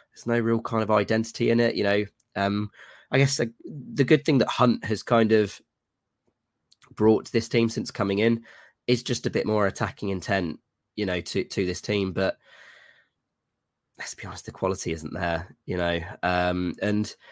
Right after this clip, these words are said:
I guess the interesting thing about yesterday, though, probably the one person we probably really missed yesterday, and it makes it even more frustrating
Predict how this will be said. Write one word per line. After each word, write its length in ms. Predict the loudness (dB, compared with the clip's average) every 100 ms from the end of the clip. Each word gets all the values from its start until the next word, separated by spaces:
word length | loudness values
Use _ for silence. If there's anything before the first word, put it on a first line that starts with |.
| -20 -20 _ _ _ _ _
I 40 | 4
guess 200 | 4 6
the 80 | 4
interesting 360 | 4 2 2
thing 120 | 0
about 180 | 2 4
yesterday, 340 | 4 2 2 2
though, 180 | 2
probably 240 | -2 -2 -2
the 100 | 2
one 320 | 4 4 4
person 400 | 4 2 2 -2
we 100 | -2
probably 320 | -2 0 0
really 300 | 2 2 2
missed 260 | 2 0 -2
yesterday, 560 | -4 -2 0 0 -2 -10 _ _ _
and 80 | -4
it 40 |
makes 240 | -2 -2 -4
it 80 | 0
even 300 | 2 2 4
more 160 | 2
frustrating 800 | 2 -6 -2 0 0 -2 -6 -8